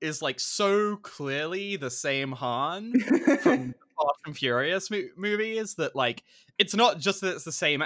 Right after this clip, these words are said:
Speaker 1: actor and the character has the same name, right?
Speaker 2: It's
Speaker 1: It's, like,
Speaker 2: definitely the same person. He smokes here. He used to
Speaker 1: Yeah,
Speaker 2: smoke,
Speaker 1: yeah,
Speaker 2: and now he
Speaker 1: yeah.
Speaker 2: eats chips.
Speaker 1: Yeah, there are no shots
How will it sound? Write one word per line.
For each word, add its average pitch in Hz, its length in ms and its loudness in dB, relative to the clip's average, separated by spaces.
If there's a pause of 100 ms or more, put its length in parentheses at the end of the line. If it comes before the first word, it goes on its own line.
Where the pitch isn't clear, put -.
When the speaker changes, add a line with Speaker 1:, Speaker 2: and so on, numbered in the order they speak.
Speaker 1:
actor 135 340 -4
and 123 320 0
the 117 40 -8
character 156 340 4
has 127 220 -6
the 120 80 -12
same 117 260 -2
name, 104 680 -2 (120)
right? 113 260 0
Speaker 2:
It's 254 140 2
Speaker 1:
It's, 135 100 -2
like, 262 280 4
Speaker 2:
definitely 240 240 2
the 220 120 2
same 220 300 2
person. 202 440 0
He 359 200 6
smokes 370 500 2
here. 233 300 4
He 269 260 2
used 285 200 -2
to 294 160 -2
Speaker 1:
Yeah, 240 160 10
Speaker 2:
smoke, 254 240 6
Speaker 1:
yeah, 214 220 8
Speaker 2:
and 240 120 2
now 247 240 4
he 277 140 2
Speaker 1:
yeah. 190 240 8 (160)
Speaker 2:
eats 302 80 6
chips. - 580 -2 (360)
Speaker 1:
Yeah, 165 200 6
there 185 200 6
are 185 60 4
no 196 360 2
shots - 880 -2